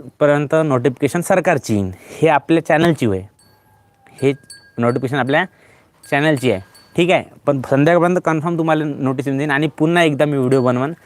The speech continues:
जर संध्याकाळपर्यंत, संध्याकाळपर्यंत जर नाही आली तरी मी लाईव्ह होतोच, आणि आलीसुद्धा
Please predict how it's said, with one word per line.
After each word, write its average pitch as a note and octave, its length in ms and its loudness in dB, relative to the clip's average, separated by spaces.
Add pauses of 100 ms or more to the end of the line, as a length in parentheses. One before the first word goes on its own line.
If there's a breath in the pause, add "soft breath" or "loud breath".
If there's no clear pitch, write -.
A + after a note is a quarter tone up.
(280 loud breath)
जर C#3+ 100 2
संध्याकाळपर्यंत, C3 640 2 (200)
संध्याकाळपर्यंत E3 580 2
जर E3+ 180 2
नाही C#3+ 220 0
आली D#3+ 180 2 (140)
तरी D#3+ 120 4
मी E3 200 0
लाईव्ह C#3 220 4
होतोच, C#3+ 280 -2 (560 soft breath)
आणि A2+ 100 -4
आलीसुद्धा C#3 540 2